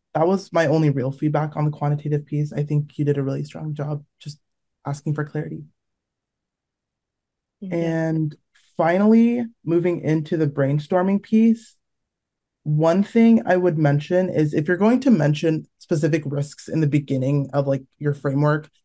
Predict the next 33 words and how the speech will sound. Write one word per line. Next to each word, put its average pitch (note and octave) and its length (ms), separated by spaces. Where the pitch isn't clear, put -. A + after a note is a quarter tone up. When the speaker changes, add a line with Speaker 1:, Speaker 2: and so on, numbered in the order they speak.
Speaker 1:
for D#3+ 60
example, D3+ 600
the D3+ 120
one D3+ 160
about D3 200
the D3+ 60
landing C#3 360
page E3 360
is D3 160
something D3 260
you D3 100
had C3+ 120
brought C3+ 200
up C#3+ 260
earlier C#3 400
on C3+ 180
into C3+ 180
the D3 100
case, F3 440
I D3+ 120
would E3 220
make D3 200
Speaker 2:
Mm-hmm. A#3 120
Speaker 1:
sure D#3 260
that D3 120
you D3 220
really C#3 440
describe C#3+ 580
how C#3+ 200
you're C#3+ 140
going C#3 300
to C#3+ 100
mitigate C3 560